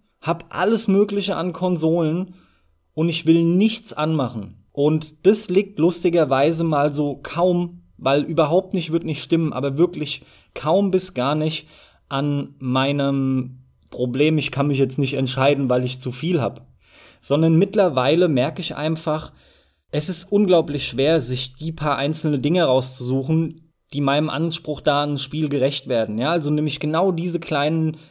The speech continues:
Titel rauszusuchen, gerade noch vielleicht bei den Indie-Games, weil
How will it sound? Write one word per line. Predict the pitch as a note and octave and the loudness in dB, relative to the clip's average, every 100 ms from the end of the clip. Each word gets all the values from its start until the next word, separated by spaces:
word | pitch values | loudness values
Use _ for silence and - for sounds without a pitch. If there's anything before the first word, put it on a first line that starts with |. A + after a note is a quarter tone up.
| - | -14
Titel | F3 E3+ | -6 0
rauszusuchen, | D#3 B2+ B2+ - B2+ C3 C3+ E3 F#3 F3+ - _ | 2 2 2 -4 -4 -2 0 0 0 -4 -18 _
gerade | - C#3+ E3+ E3 | -6 -4 -2 0
noch | D#3+ | -2
vielleicht | - D3 C#3+ D3+ - | -2 -2 0 0 -2
bei | B2 D#3 | 0 2
den | D#3+ C3 | 2 0
Indie-Games, | C3+ C3 B2 B2+ D#3+ - | 2 2 2 0 0 -4
weil | A#2 B2+ C3+ - | -2 0 -2 -6